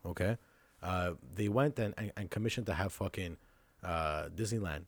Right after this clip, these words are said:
serve as, as, you know, their little bubble, right? Like, they take care of, of situations, and they think very much into how would this reflect on our, you know, our view politically, right? So with Kyrie Irving,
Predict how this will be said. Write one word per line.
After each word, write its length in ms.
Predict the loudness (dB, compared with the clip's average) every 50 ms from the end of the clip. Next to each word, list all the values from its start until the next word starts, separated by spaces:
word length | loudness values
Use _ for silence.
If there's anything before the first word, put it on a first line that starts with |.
| -16 _ -6
serve 400 | -4 0 2 2 2 2 2 0
as, 240 | -2 -2 -2 -2
as, 320 | -2 -2 -4 -4 -4 -6 -8 -6
you 60 | -4
know, 160 | -2 -2 -2
their 120 | -2 0
little 280 | 0 2 2 2 0 0 0
bubble, 340 | 2 4 4 4 2 -4 -6 -6
right? 280 | -4 0 2 2 2 0 -2 -8 -20 _ _ _ _ _
Like, 240 | -2 -2 -2 2 4
they 140 | 4 4
take 300 | 4 2 2 2 2 2
care 260 | 2 2 4 6 6 6 6
of, 180 | 4 2 0 -2
of 220 | -4 -6 -6 -8
situations, 580 | -8 -8 -4 -2 0 2 2 2 0 0 -2 0
and 120 | -2 -2
they 80 | -2 -2
think 180 | -2 -4 -4
very 560 | -4 -6 -8 0 4 6 6 8 8 6 4 0 -4 -16 -20 -20 -20 -20 _ _ _ _ _ -8
much 320 | -2 2 2 2 2 2
into 280 | -2 -2 0 2 2 2
how 200 | 2 4 4 4
would 200 | 4 4 4 2
this 220 | 2 0 0 -2 -6 -4
reflect 460 | -4 -4 -4 -2 -2 -4 -4 -4 -12 -18 _ _
on 240 | -4 -2 0 0 0
our, 100 | -2 -4 -4 -6 -8
you 60 | -6 -4
know, 100 | -4 -4
our 140 | -2 -4 -4
view 220 | -2 -2 -2 -2
politically, 460 | -2 -2 -4 -4 -6 -8 -8 -12 -14 -10 -4
right? 300 | -2 0 2 2 0 -2 -6 -16 -20 _ _ _ _ _ _ _ _
So 440 | -6 -2 2 4 6 6 6 4 4
with 220 | 4 2 2 2 4
Kyrie 260 | 2 4 6 6 8
Irving, 260 | 8 8 6 4 0